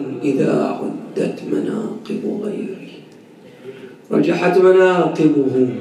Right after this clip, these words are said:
كان الأفضل أن يحسدوك على علاك، فإنما متسافل الدرجات يحسن من على". شنو صفاته؟ شنو من معجزات عنده؟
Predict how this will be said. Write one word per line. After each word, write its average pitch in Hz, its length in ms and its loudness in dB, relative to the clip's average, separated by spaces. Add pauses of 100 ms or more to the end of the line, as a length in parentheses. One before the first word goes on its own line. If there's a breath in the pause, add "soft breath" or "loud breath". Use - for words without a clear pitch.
(220)
كان 143 320 2 (260)
الأفضل - 800 -10 (720 loud breath)
أن 143 40 0
يحسدوك 151 760 6 (180)
على - 260 -4 (220)
علاك، - 460 0 (120)
فإنما - 840 -2 (220)
متسافل - 720 0 (200)
الدرجات - 760 -2 (160)
يحسن - 500 -6 (160)
من 160 260 2 (680)
على". 185 220 0 (240)
شنو 226 120 -6
صفاته؟ 185 380 -10 (1160)
شنو 233 100 -8
من 240 300 -8
معجزات 208 460 -6
عنده؟ 202 280 -10